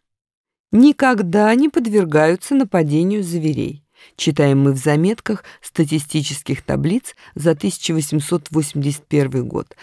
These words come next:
вероятно, вследствие какого-нибудь присущего им одним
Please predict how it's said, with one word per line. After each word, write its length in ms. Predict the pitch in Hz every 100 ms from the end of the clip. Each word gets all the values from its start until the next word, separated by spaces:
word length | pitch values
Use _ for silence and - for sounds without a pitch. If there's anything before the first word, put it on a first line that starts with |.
| - - -
вероятно, 760 | 202 262 262 262 381 - 359
вследствие 760 | 349 - 269 269 330 - 339 330
какого-нибудь 880 | 269 - 247 254 311 294 269 294 - - _
присущего 840 | 220 208 - - 202 160 - 156
им 360 | 160 - 170 151
одним 500 | 123 127 139 220 381